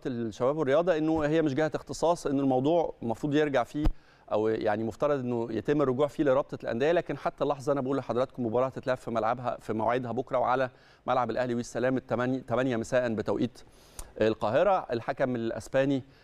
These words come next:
خوسيه لويس مونيرا وصل بالفعل، حكم يعني يعتبر صغير شوية، آه، تسعة وتلاتين سنة، لكن عنده خبرات كبيرة.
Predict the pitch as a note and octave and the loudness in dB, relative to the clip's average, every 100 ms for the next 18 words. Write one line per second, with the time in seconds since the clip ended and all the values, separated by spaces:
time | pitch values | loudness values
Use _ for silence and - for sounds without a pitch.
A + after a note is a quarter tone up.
0 | - B2 - C#3 C#3+ C3+ A#2+ A#2 B2+ A#2 | -6 -4 0 2 2 2 -2 2 4 4
1 | C3 C3+ B2 G#2+ - D3+ F#3+ - D3 B2+ | 4 2 -4 -4 -2 -2 -2 -8 -6 -4
2 | A2 - A2 G#2+ A2+ A2+ A#2+ A#2+ - G#2+ | -4 -6 -4 -2 -2 -2 -2 -2 -2 0
3 | B2 A#2+ - B2 - - A#2 A2+ C3 A2+ | 2 2 0 -2 -2 -10 -6 -4 -2 -4
4 | - G#2 - A#2+ C#3+ D#3 D3 C#3 C#3 D3+ | -2 -4 -4 -2 0 2 0 0 -2 -2
5 | - B2 C#3 - G#2 G2+ | -6 -2 -2 -4 -10 -10